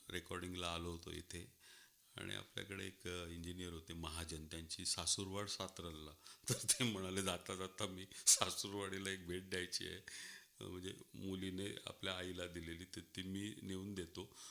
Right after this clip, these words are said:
रस्त्यावर गाडी थांबवा तुम्ही वगैरे. आणि जीप होती, अ, तर मी थांबवली जीप आणि तुम्ही म्हटलं, "जाऊन या."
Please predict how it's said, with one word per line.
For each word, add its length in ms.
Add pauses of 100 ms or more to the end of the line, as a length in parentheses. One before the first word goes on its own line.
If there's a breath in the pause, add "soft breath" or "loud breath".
(280 loud breath)
रस्त्यावर 420
गाडी 280 (100)
थांबवा 320
तुम्ही 280
वगैरे. 340 (540 loud breath)
आणि 320
जीप 340
होती, 300 (380)
अ, 120 (880)
तर 180
मी 220
थांबवली 540
जीप 280
आणि 120
तुम्ही 240
म्हटलं, 180
"जाऊन 300
या." 160